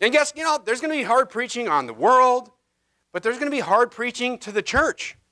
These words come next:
as well. It's the purpose of this institution that God put here. Look at Hebrews chapter ten. Look at verse number twenty-three, or look right here.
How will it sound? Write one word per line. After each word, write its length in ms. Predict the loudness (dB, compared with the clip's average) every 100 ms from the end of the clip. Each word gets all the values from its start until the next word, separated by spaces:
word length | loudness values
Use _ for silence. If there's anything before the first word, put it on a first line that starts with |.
| -16
as 100 | 0
well. 220 | 2 2
It's 140 | -4
the 100 | -8
purpose 680 | -10 -4 -4 -2 -2 -4 -10 _ _ _ _ _ -2
of 160 | 0
this 180 | -2 -4
institution 880 | -2 -4 -2 -4 0 0 0 -2 -4 _ _ _ -20 _ _ _ _ _ -2
that 140 | 2
God 300 | 4 2 2
put 180 | -2 -2
here. 380 | 2 0 0 _ _ _ _ _ _ _ _ _ _ _ _ _
Look 160 | 0 0
at 140 | -2
Hebrews 340 | -2 -2 -2 0
chapter 260 | -2 -2
ten. 260 | -2 -2 0
Look 160 | 0
at 160 | 0 0
verse 180 | 0 0
number 180 | -2 -2
twenty-three, 540 | 0 -2 -2 -2 0
or 320 | 2 2 2 _ _ _ _ _ _ _ _ _ _ _ _ _ _ _ _
look 140 | 0
right 180 | 2 2
here. 240 | 0 -4